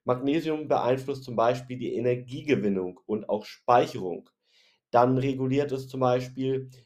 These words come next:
wichtige Enzyme beim Vitamin-D-Stoffwechsel. Also auf gut Deutsch, du kannst genug Vitamin D zu dir nehmen, aber wenn du zu wenig Magnesium bei dir oder zu dir nimmst gleichzeitig, dann hast du ein Problem.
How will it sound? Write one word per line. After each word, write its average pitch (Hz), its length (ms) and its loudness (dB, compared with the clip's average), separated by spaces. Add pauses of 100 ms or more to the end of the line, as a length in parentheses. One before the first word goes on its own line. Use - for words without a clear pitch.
(100)
wichtige 139 540 -2
Enzyme 147 800 -2 (400)
beim 127 360 4
Vitamin-D-Stoffwechsel. 131 1600 -4
Also 110 200 0
auf 113 140 0
gut 120 200 -6
Deutsch, 131 400 6 (300)
du 127 80 -10
kannst 135 320 -4
genug 135 240 -4
Vitamin 131 400 -2
D 143 240 -4
zu 147 160 -10
dir 160 160 -2
nehmen, 160 320 -2
aber 127 280 0
wenn 131 140 -2
du 127 140 -2
zu 120 120 -10
wenig 127 220 -4
Magnesium 135 640 -4
bei 135 220 2
dir 139 380 -2 (320)
oder 113 260 -2
zu 139 100 -6
dir 135 160 4
nimmst 139 320 0
gleichzeitig, 147 760 2
dann 107 140 4
hast 98 200 -2
du 104 60 -6
ein - 20 -10
Problem. 135 500 0